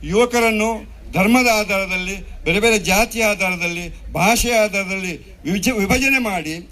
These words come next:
ಅಲ್ಲಲ್ಲಿ ಹಿಂಸೆ, ಕೋಮು ಹಿಂಸೆ ಆಗಿ ಈಗಾಗಲೇ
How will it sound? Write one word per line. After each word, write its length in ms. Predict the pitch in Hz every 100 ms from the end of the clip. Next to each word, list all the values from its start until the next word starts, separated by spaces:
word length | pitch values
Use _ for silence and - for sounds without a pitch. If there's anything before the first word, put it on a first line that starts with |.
| -
ಅಲ್ಲಲ್ಲಿ 540 | 160 214 214 202 165 127
ಹಿಂಸೆ, 840 | - - 190 233 226 196 175 156
ಕೋಮು 340 | 151 208 220
ಹಿಂಸೆ 280 | 202 180 175
ಆಗಿ 320 | 147 185 170
ಈಗಾಗಲೇ 840 | 151 147 196 196 185 175 170 143